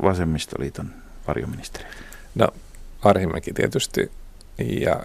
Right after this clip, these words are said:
Speaker 2: ja, ja niin kuin parlamentaarisen kokemuksen perusteella on toi Annika Lapintie. Mutta kun hänelle olla, on järjestetty niin kuin vasemmistoliiton historiassa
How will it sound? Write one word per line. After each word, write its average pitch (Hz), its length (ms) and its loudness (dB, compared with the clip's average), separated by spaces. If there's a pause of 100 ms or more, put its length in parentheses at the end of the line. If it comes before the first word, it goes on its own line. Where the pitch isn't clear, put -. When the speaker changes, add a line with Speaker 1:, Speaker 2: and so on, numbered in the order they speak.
Speaker 2:
ja, 104 140 0 (480)
ja 101 180 4
niin 92 140 2
kuin - 120 -14 (160)
parlamentaarisen 98 720 8
kokemuksen 85 600 0
perusteella - 540 0
on - 100 -10
toi - 120 -2 (140)
Annika - 320 -4
Lapintie. - 640 0 (840)
Mutta 101 160 4
kun 113 120 8
hänelle 131 320 8
olla, 90 240 6 (200)
on 101 200 6
järjestetty 92 600 2
niin 98 500 -2
kuin 98 100 -2
vasemmistoliiton 87 840 0
historiassa - 720 -2